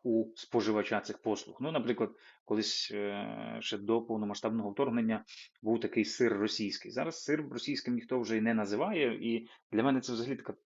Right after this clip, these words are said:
абсолютно тупа ситуація, оскільки, е, сир і не був російським, це просто така назва.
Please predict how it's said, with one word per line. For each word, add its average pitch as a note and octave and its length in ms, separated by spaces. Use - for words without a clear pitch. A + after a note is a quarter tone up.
абсолютно B2 400
тупа A2+ 320
ситуація, C3 540
оскільки, A#2 500
е, G#2 460
сир D#3+ 240
і E3 100
не D3 120
був F#3 180
російським, G#2 500
це A2+ 120
просто - 280
така A2+ 200
назва. A#2 400